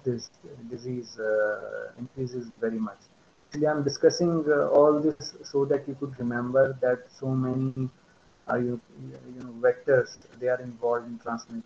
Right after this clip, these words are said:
uh, transmissibility of, uh, this disease. Uh, both, you can say, biting and the non-biting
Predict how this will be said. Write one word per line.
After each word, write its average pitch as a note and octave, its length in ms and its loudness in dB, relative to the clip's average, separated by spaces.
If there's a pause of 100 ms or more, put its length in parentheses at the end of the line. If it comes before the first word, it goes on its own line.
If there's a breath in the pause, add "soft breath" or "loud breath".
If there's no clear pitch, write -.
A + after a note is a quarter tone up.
(120)
uh, A2+ 420 -14
transmissibility A#2 800 -10
of, A2 160 -8 (180)
uh, A2 100 -12 (120)
this A2+ 140 -14
disease. A#2+ 440 -6 (1160)
Uh, C3+ 200 2
both, D#3 360 4 (100)
you B2 100 -4
can B2 140 -6
say, B2+ 140 -6
biting B2 460 0
and A#2+ 100 -6
the A#2+ 60 -6
non-biting A#2+ 680 -6